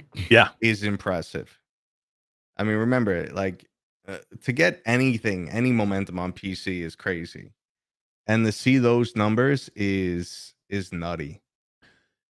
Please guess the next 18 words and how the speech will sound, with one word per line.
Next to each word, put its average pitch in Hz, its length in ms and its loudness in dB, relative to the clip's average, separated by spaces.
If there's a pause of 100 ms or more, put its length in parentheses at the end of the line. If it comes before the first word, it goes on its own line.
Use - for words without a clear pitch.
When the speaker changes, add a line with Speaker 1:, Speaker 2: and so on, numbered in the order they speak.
(180)
Speaker 1:
Yeah, 120 180 10
I 107 80 8
think, 165 360 2
um, 120 420 6
the 104 120 6
lo-, 101 320 0
the 104 120 4
weekend 147 340 4
it 123 80 4
launched, 95 540 0
it 101 100 -2
was 95 300 -2
the, 90 640 -2
it 92 60 -6
was 90 120 -2
a 90 60 -8
top - 400 -4
ten 98 580 -4